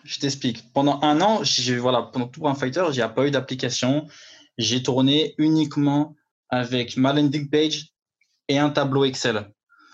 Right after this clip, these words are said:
euh, où j'ai fait toutes mes missions, euh, tout le, voilà, tout le, toute la gestion des, des missions et de la, du service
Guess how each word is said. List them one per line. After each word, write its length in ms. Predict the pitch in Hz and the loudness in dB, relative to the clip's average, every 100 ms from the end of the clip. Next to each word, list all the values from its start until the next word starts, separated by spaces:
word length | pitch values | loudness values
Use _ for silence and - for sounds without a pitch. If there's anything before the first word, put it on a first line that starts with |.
| - - - _ _ _ _ 127 | -20 -20 -20 _ _ _ _ -2
euh, 400 | 123 117 117 123 | 0 0 0 0
où 140 | 120 | 0
j'ai 160 | 135 131 | -2 -2
fait 180 | 135 | -4
toutes 220 | 127 143 147 | -4 -2 0
mes 100 | 139 | 2
missions, 800 | 135 131 - 131 135 135 123 | 2 2 2 2 4 4 2
euh, 680 | 113 110 110 110 110 110 110 110 - - _ _ _ - | 0 -2 -2 -4 -4 -4 -6 -8 -10 -14 _ _ _ -8
tout 160 | 135 | -2
le, 600 | 131 120 113 110 107 107 107 101 - | 0 0 -2 -4 -6 -8 -12 -14 -8
voilà, 220 | 104 127 - | -6 -8 -8
tout 140 | - | -6
le, 220 | 123 113 107 | -4 -4 -6
toute 180 | 131 | -4
la 100 | 127 | 0
gestion 500 | 123 123 - 127 131 - _ _ _ - | 0 -2 -2 -2 -2 -8 _ _ _ -14
des, 680 | 127 117 117 117 113 120 117 | -8 -4 -2 -4 -6 -10 -8
des 120 | 110 | -2
missions 520 | 120 113 - 127 123 | 0 0 0 0 2
et 80 | 117 | 0
de 120 | 110 | -2
la, 140 | 113 110 | -4 -2
du 140 | 110 | -2
service 680 | - 123 117 123 - - | -2 -2 -2 -6 -6 -10